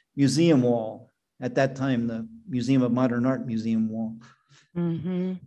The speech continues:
Speaker 2: Well, interesting. I love that you bring that up for a couple of reasons. Um, I did do a lot around magazines and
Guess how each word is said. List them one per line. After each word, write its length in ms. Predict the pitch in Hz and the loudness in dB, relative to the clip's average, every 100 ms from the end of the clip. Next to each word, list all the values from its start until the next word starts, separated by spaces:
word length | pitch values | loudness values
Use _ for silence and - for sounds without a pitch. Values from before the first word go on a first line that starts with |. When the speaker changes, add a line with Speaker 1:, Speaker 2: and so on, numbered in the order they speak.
| _ - - - | _ -14 -12 0
Speaker 2:
Well, 320 | - 220 185 - | 6 10 10 8
interesting. 500 | 214 240 233 - 190 | 4 4 4 4 4
I 100 | 175 | 4
love 260 | 175 208 202 | 8 6 6
that 100 | 208 | 2
you 140 | 214 | 2
bring 220 | 180 190 | 2 2
that 200 | 180 170 - | 2 2 2
up 200 | 175 - | -2 2
for 160 | 180 | 4
a 60 | 170 | 6
couple 320 | - 180 180 | 6 4 6
of 160 | 170 165 | 4 2
reasons. 500 | 165 156 156 160 - - - - - | -4 -2 -2 -2 -8 -16 -18 -18 0
Um, 400 | 175 170 170 170 - _ _ _ _ _ _ 180 | 6 6 6 2 -4 _ _ _ _ _ _ 4
I 180 | 185 | 6
did 300 | 185 202 196 | 6 6 6
do 160 | 185 175 | 8 8
a 80 | 165 | 8
lot 400 | 170 170 165 - | 8 8 8 6
around 400 | 170 160 160 160 - | 4 4 2 -2 -4
magazines 760 | 165 156 160 165 160 160 - - | -2 -2 -2 0 0 0 -2 0
and 680 | 160 156 160 156 156 - | 2 2 0 0 0 -2